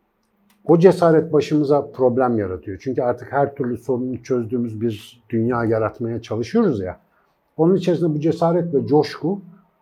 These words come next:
e, rutinimizi bozuyor. Yani bizim işleyen sisteme çomak sokmamız anlamına geliyor.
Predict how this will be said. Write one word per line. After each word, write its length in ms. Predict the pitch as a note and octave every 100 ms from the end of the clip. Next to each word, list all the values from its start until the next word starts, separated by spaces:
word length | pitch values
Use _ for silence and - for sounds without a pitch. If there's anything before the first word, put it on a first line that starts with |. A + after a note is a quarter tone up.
| _ -
e, 60 | B2+
rutinimizi 680 | C3 C#3+ E3 G#3+ G#3+ F#3+ D#3+
bozuyor. 380 | B2 F#2+ G#2 G#2
Yani 260 | A#2+ C3
bizim 300 | C3+ D3+ D#3 D#3
işleyen 440 | C#3+ - D#3 E3+
sisteme 460 | E3+ - - D3 F#3
çomak 320 | D3+ D#3+ E3+
sokmamız 460 | C3+ - G#2 G2+ G2
anlamına 400 | G2+ G2 G#2 G2+
geliyor. 260 | C3+ A3+